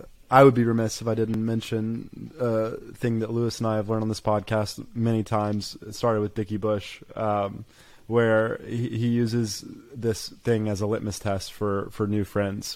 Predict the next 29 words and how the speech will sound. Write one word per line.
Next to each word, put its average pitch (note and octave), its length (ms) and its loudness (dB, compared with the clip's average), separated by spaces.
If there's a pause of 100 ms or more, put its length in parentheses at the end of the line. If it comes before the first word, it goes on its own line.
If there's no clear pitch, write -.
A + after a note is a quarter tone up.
(140)
when A2+ 240 2
he A#2 180 4
says A2 260 2
his G#2+ 140 -2
big A2+ 220 4
goal, G#2 420 4
which A2+ 200 -4
is A2 280 0 (300)
to B2+ 100 2
bring B2+ 240 4
an A#2+ 80 0
N A#2 140 4
B A2 120 4
A A2 140 4
team G#2+ 280 0
to G2 100 -4
Tampa, G2+ 340 0
Florida. G#2 600 -2
Like, G#2 180 -4
that's G#2+ 220 -2
what G#2+ 120 2
it, - 140 -6 (380)
he's A2+ 180 0
like, G#2+ 140 2
"I'm A#2 200 4
going A2 280 2
to G2 80 -2
do G#2+ 160 0
that." F#2+ 280 -2